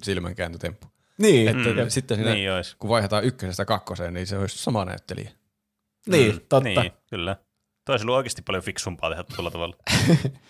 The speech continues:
Speaker 2: Mutta tietenkään sitä ei ollut silloin, kun tää elokuva julkaistiin ekka kerta, niin tehty vielä sitä kakkosta,
Speaker 3: Niin.
Speaker 2: eli ei ollut
Speaker 3: No
Speaker 2: kuvattu
Speaker 3: se on
Speaker 2: sitä
Speaker 3: tietysti totta,
Speaker 2: kohtausta.
Speaker 3: että tälleen helppoa tälleen niinku jälkikäteen sanoa.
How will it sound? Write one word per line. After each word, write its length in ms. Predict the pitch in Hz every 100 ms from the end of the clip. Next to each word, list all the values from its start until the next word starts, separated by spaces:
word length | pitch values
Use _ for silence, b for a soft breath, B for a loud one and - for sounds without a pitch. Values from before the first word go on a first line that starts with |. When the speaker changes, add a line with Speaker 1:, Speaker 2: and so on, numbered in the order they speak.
| B B -
Speaker 2:
Mutta 180 | 117
tietenkään 360 | 110 120 107 113
sitä 140 | -
ei 60 | 107
ollut 100 | 104
silloin, 200 | - 107
kun 80 | 110
tää 100 | 107
elokuva 300 | 104 - 98
julkaistiin 460 | 104 101 - - 104
ekka 180 | - 101
kerta, 220 | 101 101
niin 120 | 101
tehty 400 | 104 101 - 90
vielä 200 | 92 95
sitä 180 | - 101
kakkosta, 420 | 104 - - 135
Speaker 3:
Niin. 120 | 143
Speaker 2:
eli 140 | 113 101
ei 160 | 107
ollut 140 | 110 127
Speaker 3:
No 40 |
Speaker 2:
kuvattu 120 | 131
Speaker 3:
se 120 | 170 175
on 60 |
Speaker 2:
sitä 60 | 139
Speaker 3:
tietysti 180 | 104 107
totta, 140 | 110
Speaker 2:
kohtausta. 240 | 110 107 101
Speaker 3:
että 40 |
tälleen 200 | 117 120
helppoa 280 | 147 - 127
tälleen 280 | 117 120 117
niinku 160 | 113
jälkikäteen 540 | 120 123 104 95 98 98
sanoa. 280 | 101 101